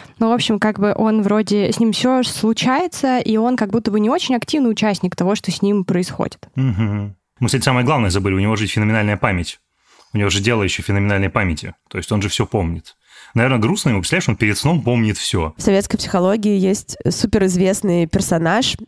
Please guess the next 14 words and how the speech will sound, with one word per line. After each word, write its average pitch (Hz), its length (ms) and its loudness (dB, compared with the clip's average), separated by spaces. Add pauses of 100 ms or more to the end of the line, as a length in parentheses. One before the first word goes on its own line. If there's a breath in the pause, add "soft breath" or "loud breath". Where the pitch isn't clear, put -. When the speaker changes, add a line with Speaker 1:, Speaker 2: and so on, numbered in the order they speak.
Speaker 3:
э, 175 200 2
человек, 190 320 2
который - 200 2
обладал 175 340 2
феноменальной 175 560 0
памятью, 202 400 0
Шарушевский. 196 640 0
Про 185 140 2
него 180 200 2
написана 175 480 0
книжка, 208 600 0
в - 80 -4
том 185 160 0
числе 175 440 0